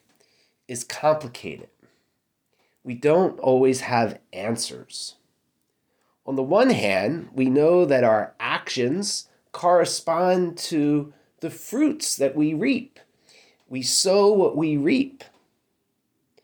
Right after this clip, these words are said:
On the other hand, it's a little more complicated. That sometimes even when we do good, we don't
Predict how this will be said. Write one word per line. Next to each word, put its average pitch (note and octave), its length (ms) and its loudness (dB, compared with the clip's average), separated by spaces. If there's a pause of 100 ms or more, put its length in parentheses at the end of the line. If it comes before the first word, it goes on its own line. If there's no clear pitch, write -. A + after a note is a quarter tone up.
(480)
On D#4 140 0
the F3 100 2
other D4+ 200 4
hand, C3+ 460 0 (1900)
it's - 440 -8
a - 80 -2
little G3 260 2
more F#3 200 0
complicated. G#2 840 -2 (1700)
That D3+ 460 2
sometimes F#3 680 2
even G3 300 0
when F3 140 4
we D#3+ 160 0
do D#3 240 0
good, D3 580 2
we C#3+ 180 0
don't D#3+ 440 0